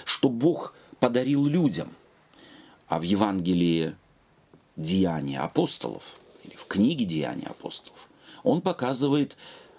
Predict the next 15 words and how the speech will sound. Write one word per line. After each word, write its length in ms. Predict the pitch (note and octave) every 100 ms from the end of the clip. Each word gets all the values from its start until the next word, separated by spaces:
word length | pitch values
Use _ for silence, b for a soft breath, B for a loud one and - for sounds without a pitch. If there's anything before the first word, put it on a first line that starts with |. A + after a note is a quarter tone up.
| B
что 260 | - -
люди 360 | C3+ C#3+ D#3 C3
делают 580 | A#2 F#2+ B2+ F3 D#3+ C#3+
с 80 | -
подарком, 720 | A#2 G2+ A#2 G#2 - - - - -
который 500 | - D2+ D2+ C2 C2 - _ _ _ _
Бог 640 | B3+ F#2 D#2 D#2 D#2+ - - _ _ _ _ _ _ _ _
во 160 | - D#2+
Христе 640 | - E2 - - F#2+ F2 - _
принес 560 | - D#2 C#2 C2+ - - _ _
в 200 | - C3+
мир. 260 | C3 - - - _ _ _ _ _ _ B B -
Это 220 | F#2+ A2
тоже 260 | A#2 C#3 G#2
очень 340 | G#2+ - G#2